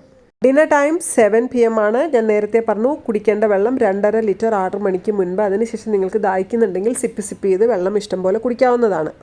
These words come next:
ഓക്കെ, ആറ് മണിക്ക് മുൻപ് രണ്ടര ലിറ്റർ വെള്ളം കുടിച്ചിട്ടുണ്ടാവണമെന്ന് മാത്രം. ഇനി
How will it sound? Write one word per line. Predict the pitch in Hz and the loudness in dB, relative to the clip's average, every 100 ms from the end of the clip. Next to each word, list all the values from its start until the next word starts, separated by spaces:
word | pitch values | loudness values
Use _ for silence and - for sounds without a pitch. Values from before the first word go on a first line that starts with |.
| - | -8
ഓക്കെ, | 262 262 - - - 214 | -6 -8 -10 -20 -6 0
ആറ് | 233 294 | 2 2
മണിക്ക് | 285 233 247 | 0 0 2
മുൻപ് | 214 208 311 | 2 2 2
രണ്ടര | 220 190 180 | 2 0 -2
ലിറ്റർ | 175 190 | -4 -2
വെള്ളം | 165 175 226 | 0 0 -2
കുടിച്ചിട്ടുണ്ടാവണമെന്ന് | 190 - 175 165 165 180 175 | -6 -6 -4 -2 -2 -2 -2
മാത്രം. | 160 160 165 - 220 | -2 -4 -10 -6 -2
ഇനി | 240 | 0